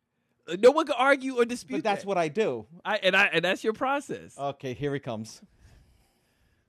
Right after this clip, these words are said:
Speaker 1: So, what I, what I'm trying to get at, Frankie,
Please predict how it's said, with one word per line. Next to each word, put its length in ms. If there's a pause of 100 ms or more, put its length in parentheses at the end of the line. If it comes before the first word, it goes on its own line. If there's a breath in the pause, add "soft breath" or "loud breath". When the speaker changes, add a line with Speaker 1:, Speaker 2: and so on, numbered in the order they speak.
(140)
Speaker 1:
So, 360 (1000)
what 160
I, 120
what 220
I'm 120
trying 220
to 40
get 160
at, 140
Frankie, 420